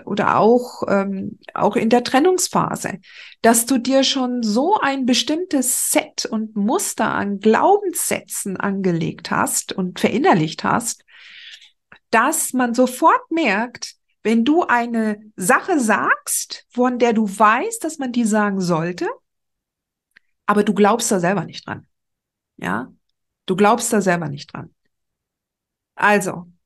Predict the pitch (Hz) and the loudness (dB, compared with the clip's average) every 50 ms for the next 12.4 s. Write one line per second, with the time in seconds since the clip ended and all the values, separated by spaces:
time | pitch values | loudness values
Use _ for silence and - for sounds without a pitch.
0 | _ _ _ _ _ _ _ _ - 226 226 226 226 220 226 - - - - 220 | _ _ _ _ _ _ _ _ 2 4 4 2 0 -4 -8 -12 -10 -8 -6 -6
1 | 220 196 226 226 254 262 277 311 311 - - 320 294 285 262 240 254 262 269 262 | -4 -2 -2 -2 0 0 -2 -2 -2 -2 -4 -4 -2 0 0 0 0 0 -2 -4
2 | - - - _ _ - 233 226 226 226 226 226 240 226 233 - - 208 180 214 | -6 -8 -10 _ _ -6 -4 -2 -2 -2 -2 -4 -4 -6 -4 -4 -2 -2 -2 0
3 | 277 302 320 311 330 339 330 - - - 220 220 220 226 226 - - - - - | 0 0 0 0 0 -2 -4 -4 -2 0 0 0 0 -4 -6 -8 -10 -10 -12 -14
4 | _ _ 196 226 226 - - - - 320 339 370 359 320 - - 185 190 208 - | _ _ 0 0 0 -4 -12 -4 0 2 2 2 2 0 -2 -2 -4 -4 -4 -6
5 | 392 427 - - - - - _ - - _ _ _ _ _ _ - 240 220 226 | -10 -12 -12 -10 -10 -10 -12 _ -16 -18 _ _ _ _ _ _ 0 2 2 4
6 | 226 226 220 214 220 - - 262 254 - - 285 262 - - 240 226 226 254 285 | 4 4 4 2 2 0 0 0 0 0 -2 -4 -4 -2 -2 0 2 2 2 2
7 | - - - - - - 247 - - 381 427 - - - - - _ _ _ _ | 0 -4 -6 -4 -2 0 0 0 -2 -4 -4 -6 -12 -20 -20 -20 _ _ _ _
8 | _ _ - - - - - - - - _ _ _ _ _ _ _ _ _ _ | _ _ -6 -4 -4 -4 -6 -8 -12 -16 _ _ _ _ _ _ _ _ _ _
9 | _ _ _ _ _ _ _ _ _ _ _ _ _ _ - 247 247 247 247 247 | _ _ _ _ _ _ _ _ _ _ _ _ _ _ 2 4 4 4 4 2
10 | 254 254 247 247 247 247 233 233 - - - - _ _ _ _ - - 214 262 | 0 -2 -2 -4 -4 -6 -10 -12 -14 -18 -20 -20 _ _ _ _ -10 -4 -2 -2
11 | 302 302 - - - 330 320 311 285 269 269 247 196 208 190 - 240 285 294 - | 0 0 -2 -4 -2 -2 -2 0 0 -2 -2 0 0 -2 -2 -2 -2 -4 -4 -4
12 | - - - 285 285 285 285 285 | -4 -4 -4 -4 -6 -6 -8 -10